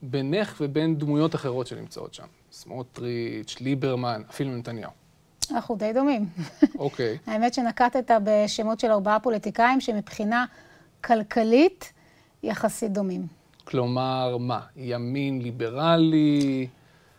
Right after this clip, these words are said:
Speaker 2: ימין ליברלי, שוק חופשי, תחרות, פחות רגולציה, פחות בירוקרטיה, פחות מיסים. אמ, אני במשרד שלי, במשרד הפנים, איך שנכנסתי למשרד,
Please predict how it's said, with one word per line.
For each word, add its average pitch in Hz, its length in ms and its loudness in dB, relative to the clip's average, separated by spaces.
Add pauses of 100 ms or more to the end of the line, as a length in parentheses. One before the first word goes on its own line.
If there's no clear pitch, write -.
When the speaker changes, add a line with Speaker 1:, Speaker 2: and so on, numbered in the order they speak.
Speaker 2:
ימין 269 300 4
ליברלי, 220 800 4
שוק 214 260 -4
חופשי, 208 640 -2 (100)
תחרות, 202 840 0
פחות 214 340 0
רגולציה, 208 840 2 (560)
פחות 214 340 2
בירוקרטיה, 208 880 2
פחות 208 360 -4
מיסים. 240 640 2 (580)
אמ, 202 480 -2
אני 226 260 0
במשרד 233 560 4
שלי, 240 140 2
במשרד 208 500 2
הפנים, 269 560 2
איך - 260 -2
שנכנסתי 220 920 2
למשרד, 254 560 4